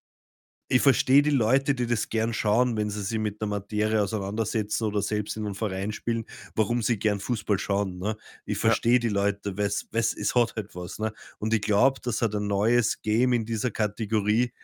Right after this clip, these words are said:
Speaker 1: muss sowas auch gleichzeitig mitbringen, ne? Dass halt eben für die breite Masse auch schön zum Zuschauen ist, ne? Und das wird sicher demnächst kommen, aber das wird jetzt dann nicht, äh, Harry Potter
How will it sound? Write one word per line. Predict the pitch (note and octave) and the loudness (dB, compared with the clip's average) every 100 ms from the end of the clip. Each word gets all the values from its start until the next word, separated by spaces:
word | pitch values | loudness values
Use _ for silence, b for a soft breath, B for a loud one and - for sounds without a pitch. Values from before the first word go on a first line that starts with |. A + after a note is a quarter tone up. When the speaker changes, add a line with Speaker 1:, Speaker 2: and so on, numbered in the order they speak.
| b | b
Speaker 1:
muss | G#2+ A#2 B2 - | 0 2 2 0
sowas | A2+ A2+ A2+ | 2 2 0
auch | - G2+ - | -2 -6 -2
gleichzeitig | G#2+ F#2+ - G#2 - F#2+ | -2 -2 -4 -6 -6 -4
mitbringen, | A2 G2+ - G2 F2+ F2 F2+ | -4 -4 -2 -2 -2 -6 -4
ne? | F#2+ G2+ B B - | -4 -4 B B -4
Dass | G2+ - | -2 0
halt | B2 A2 | 0 2
eben | A2 A2 A#2+ A#2+ b b _ | 2 2 0 -2 b b _
für | - A2 | -2 2
die | G#2+ | 2
breite | G2+ F#2 G2 G#2 A#2+ | 0 -2 -2 0 -2
Masse | G#2 F#2 G2+ - A#2+ G#2 | 0 -2 -4 -4 -4 -2
auch | G2 | -4
schön | - A2 G#2+ | 0 0 0
zum | - G2+ | -4 -8
Zuschauen | - A#2+ A2+ G2 F#2+ | -2 -2 2 0 0
ist, | F#2+ F#2 - | -4 -6 -6
ne? | G2+ G#2 B B B B B E3 - _ _ _ _ _ - | -4 -6 B B B B B -20 -20 _ _ _ _ _ -4
Und | B2 - _ _ _ _ _ - | -4 -4 _ _ _ _ _ 0
das | B2 - A2+ | 2 2 4
wird | B2 C#3 | 4 4
sicher | - C3+ C3+ | 2 0 2
demnächst | G#2+ A2+ G#2+ A2 - - | 2 2 2 0 0 -6
kommen, | - A2 A2+ G2+ | 0 2 2 0
aber | F#2 G2 G#2 | 0 2 2
das | G2+ - | 0 0
wird | A#2 A#2 | 0 2
jetzt | A2 - | -2 0
dann | A2 | 0
nicht, | G#2+ A2 A2 B B - | 2 0 -2 B B -2
äh, | |
Harry | G#2 G2+ G2 F#2+ - A#2 A2+ A2+ | 2 2 0 -4 -4 0 4 4
Potter | A2 G#2 - A#2+ B2+ C#3 C#3 | 4 2 4 4 6 4 0